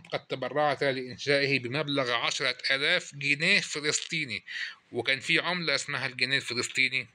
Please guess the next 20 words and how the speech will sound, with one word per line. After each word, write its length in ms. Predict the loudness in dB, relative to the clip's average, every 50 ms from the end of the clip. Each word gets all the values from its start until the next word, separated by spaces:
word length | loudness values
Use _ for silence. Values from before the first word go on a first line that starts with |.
| _ -20 -16 -14 -12 -12 -12 -12 -6 0
كانت 320 | 2 2 2 2 0 -2
تقترب 380 | -6 -4 -2 0 2 2 2 0
قيمتها 420 | -2 -2 -2 0 0 0 0 0
من 160 | 0 -2 -4
الجنيه 220 | -4 -4 -2 0 0
الاسترليني 540 | 0 0 -2 -2 -6 -4 0 0 0 0 0
في 100 | -2 -4
هذا 100 | -6 -6
الوقت 300 | -4 -4 -4 -4 -2 0
أو 120 | 0 2
من 80 | 2 0
الجنيه 260 | 0 0 0 -2 -2
المصري، 440 | 0 -2 -4 -2 2 2 2 2 2 -2 -12 -12 -12 -10
وكلهم 420 | -6 0 2 2 2 2 2 0 0
كانوا 180 | -2 -4 -4
مشتقين 440 | -4 -8 -6 -6 -6 -2 0 0 0
أصلا 280 | 2 2 0 2 2 0
من 140 | 2 2 0
الجنيه 420 | 2 2 2 4 4 4 4 2 -2 -6 -4
الاسترليني. 680 | -2 -2 0 -2 -2 -2 -4 -2 -2 -2 -2 -2 -4